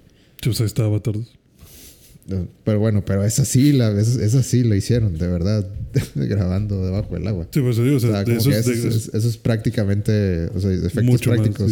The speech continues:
Speaker 1: difícil, ajá, sí. Pero sí, o sea, hacerlo realmente bajo el agua está en, está súper cabrón.
Speaker 2: Ujú.
Speaker 1: Y como dices, meter tantos efectos y que se mantenga todavía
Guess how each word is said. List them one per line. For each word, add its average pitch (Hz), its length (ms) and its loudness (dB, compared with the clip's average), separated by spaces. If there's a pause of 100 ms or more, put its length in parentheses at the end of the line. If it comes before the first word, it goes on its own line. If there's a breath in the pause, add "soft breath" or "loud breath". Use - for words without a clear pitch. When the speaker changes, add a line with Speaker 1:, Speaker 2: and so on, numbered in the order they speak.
Speaker 1:
difícil, 117 300 -4
ajá, 113 180 -2
sí. 113 160 -4 (1400 soft breath)
Pero 113 140 0
sí, 127 80 2
o 135 80 2
sea, 113 120 0 (600)
hacerlo 131 440 2
realmente 131 480 2 (160)
bajo 110 280 0
el 107 100 2
agua 143 220 2
está 110 320 -4 (580)
en, 107 300 0 (340)
está 107 420 -2 (220)
súper 107 300 -2
cabrón. 98 340 -6 (260)
Speaker 2:
Ujú. 90 220 -4
Speaker 1:
Y 117 380 0
como 110 220 0
dices, 107 300 -2
meter 113 300 0
tantos 135 260 2
efectos 127 600 -2
y 117 180 -2
que 107 240 -2
se - 120 -2
mantenga 120 420 0
todavía 147 180 0